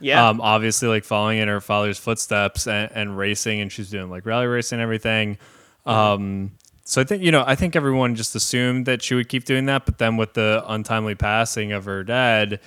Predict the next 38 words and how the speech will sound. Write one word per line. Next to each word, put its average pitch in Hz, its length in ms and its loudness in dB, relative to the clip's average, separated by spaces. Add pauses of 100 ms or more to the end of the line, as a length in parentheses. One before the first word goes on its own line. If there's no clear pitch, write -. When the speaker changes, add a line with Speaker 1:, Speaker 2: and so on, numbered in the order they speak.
(480)
Speaker 1:
Mm-hmm. 151 120 -8
Speaker 2:
yeah, 110 340 4
it's 113 320 -6
the, 107 260 -4 (120)
the - 80 -8
ball 113 400 2
is 107 100 -4
now 110 220 2
squarely 110 480 -2
in 104 80 -2
her 107 200 -4
court. 110 680 0 (500)
Um, 98 540 -6 (240)
definitely 117 280 -4
a - 20 -4
bit 110 200 -4
prematurely, 113 1040 2
but, 104 320 2 (640)
you 127 120 -8
know, 110 320 -6 (120)
um, 120 420 0
it 139 100 -2
looks 139 220 -2
like 143 120 -2
she's 131 180 -6
stepping, 127 480 -4
stepping 131 320 0
up 127 120 -4
to 123 100 -4
the 110 100 -2
plate, 127 240 -2
so - 160 -4
to 101 80 -4
speak. - 380 -4
And 110 80 2
I 110 80 0
think 139 240 -4
you 135 100 -4